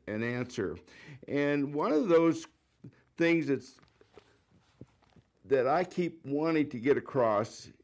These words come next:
is that we believers, we born again believers with a great desire to walk in this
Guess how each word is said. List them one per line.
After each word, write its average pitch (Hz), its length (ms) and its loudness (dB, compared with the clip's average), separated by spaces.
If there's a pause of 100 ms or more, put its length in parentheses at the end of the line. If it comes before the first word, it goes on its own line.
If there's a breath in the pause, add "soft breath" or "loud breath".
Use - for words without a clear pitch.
is 117 200 -2
that 123 140 2
we 190 460 -2 (380 soft breath)
believers, 143 760 2 (840 soft breath)
we 175 180 -2
born 208 360 0
again 151 340 0
believers 127 720 0 (480 soft breath)
with 139 180 4
a 120 160 0 (380 soft breath)
great 180 340 2
desire 156 440 2
to 127 80 2
walk 147 500 2
in 110 160 -4
this 104 240 -6